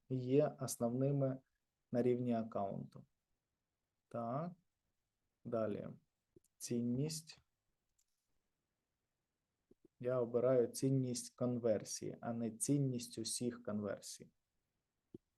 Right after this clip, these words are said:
Цінність конверсії на вартість. Також додамо дохід від перехресних продажів.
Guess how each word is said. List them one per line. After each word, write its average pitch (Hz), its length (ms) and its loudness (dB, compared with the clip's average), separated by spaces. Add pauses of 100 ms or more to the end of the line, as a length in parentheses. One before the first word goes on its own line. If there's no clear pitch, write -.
(560)
Цінність 170 440 2
конверсії 147 800 4 (180)
на 156 220 2
вартість. - 840 -4 (2750)
Також 131 420 6
додамо 170 760 4
дохід 147 680 0
від 156 440 0
перехресних 135 800 4
продажів. 110 600 -4